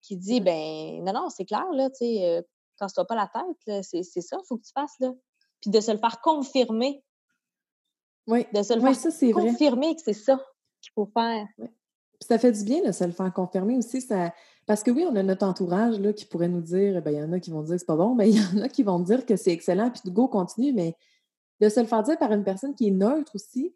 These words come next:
Speaker 2: qui voit vraiment que ton projet et pas le, ton mode de vie ou peu importe, là. Ça aussi,
Speaker 1: Oui.
Speaker 2: c'est le fun, là, de, d'avoir ça, là, cette opportunité-là, que vraiment que tu peux, euh, nous confirmer, « Ouais, c'est bon,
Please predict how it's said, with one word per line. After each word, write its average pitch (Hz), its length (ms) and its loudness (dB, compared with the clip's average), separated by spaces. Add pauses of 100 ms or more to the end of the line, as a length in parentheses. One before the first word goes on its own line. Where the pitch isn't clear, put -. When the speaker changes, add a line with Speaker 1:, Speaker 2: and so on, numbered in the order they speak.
Speaker 2:
qui 202 140 -8
voit 185 180 2
vraiment 196 300 -2
que 330 220 -2
ton 254 160 -2
projet 185 540 -2 (140)
et 190 80 -2
pas 269 340 2
le, 202 180 0
ton 180 160 0
mode 196 220 -2
de 185 100 2
vie 180 180 -4
ou 240 100 -2
peu 196 140 -6
importe, 180 460 -10
là. 302 80 -6 (540)
Ça 226 120 0
aussi, 214 140 0
Speaker 1:
Oui. 202 100 -2
Speaker 2:
c'est 294 80 0
le - 40 -8 (100)
fun, 254 240 -2
là, 226 100 -2
de, 170 420 -2
d'avoir 165 380 -6
ça, 247 240 -2
là, 214 120 0
cette 180 280 -6 (320)
opportunité-là, 190 880 -4
que - 160 -12
vraiment 180 280 -8
que 202 80 -14
tu - 200 -20
peux, 196 280 -4
euh, 165 120 -6
nous 170 180 -10
confirmer, « 180 520 -6
Ouais, 196 220 -4
c'est 208 140 -4
bon, 247 380 -6